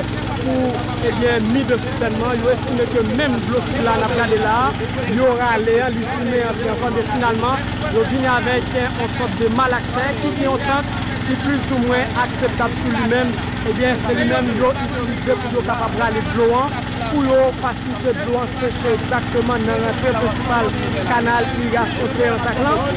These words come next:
Et nous sommes capables de dire, puisque nous connaissons le travail qu'on a fait aujourd'hui,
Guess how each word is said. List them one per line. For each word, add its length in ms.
Et 140
nous 100
sommes 80
capables 260
de 160
dire, 160
puisque 240
nous 160
connaissons 300
le 80
travail 240
qu'on 100
a 160
fait 160
aujourd'hui, 420